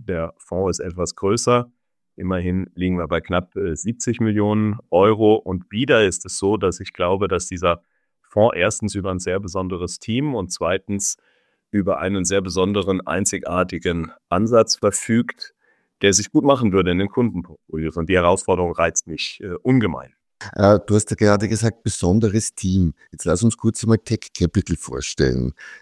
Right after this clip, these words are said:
Speaker 2: Dahinter steht mit Frank Thelen ein Mann,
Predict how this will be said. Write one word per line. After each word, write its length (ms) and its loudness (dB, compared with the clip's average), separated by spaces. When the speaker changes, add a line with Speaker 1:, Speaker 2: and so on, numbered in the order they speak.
Speaker 2:
Dahinter 380 6
steht 260 2
mit 180 2
Frank 460 -2
Thelen 420 2
ein 140 6
Mann, 500 2